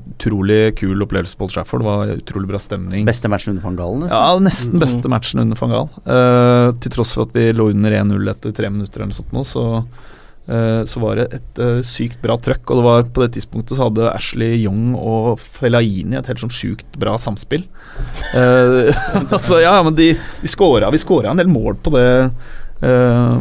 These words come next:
Speaker 1: på innlegg fra, fra Young på huet til, eh, Fellaini. Eh, så det, det var også en, eh, bra match, og det er jo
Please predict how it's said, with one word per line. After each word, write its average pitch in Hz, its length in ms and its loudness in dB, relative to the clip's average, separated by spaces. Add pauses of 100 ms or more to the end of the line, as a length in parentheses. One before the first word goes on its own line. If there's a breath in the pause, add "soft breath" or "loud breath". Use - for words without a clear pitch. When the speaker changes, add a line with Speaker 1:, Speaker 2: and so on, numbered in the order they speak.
(140)
Speaker 1:
på 123 220 2
innlegg 101 300 0
fra, 113 420 -2
fra 120 160 2
Young 110 420 0
på 123 160 0
huet 113 220 -2
til, 107 340 -4
eh, 107 120 0
Fellaini. 113 440 0 (680 loud breath)
Eh, 123 560 4
så 123 180 -2
det, 127 160 6 (1400)
det 131 140 2
var 127 160 6
også 156 180 0
en, 160 120 0 (120)
eh, 147 160 2
bra 131 180 2
match, 143 240 0
og 147 60 -4
det 147 100 4
er 120 180 4
jo 156 100 8